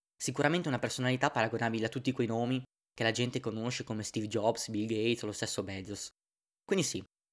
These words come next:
la parola che meglio lo descrive penso sia proprio innovatore, qualcuno che vuole cambiare il mondo.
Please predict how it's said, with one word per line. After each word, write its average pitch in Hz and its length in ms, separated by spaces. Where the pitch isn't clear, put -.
la 120 80
parola 156 260
che 143 140
meglio 147 260
lo 160 60
descrive 165 420
penso 117 280
sia - 140
proprio 131 240
innovatore, 110 580
qualcuno 151 340
che 123 100
vuole 113 220
cambiare 117 420
il 110 80
mondo. 104 440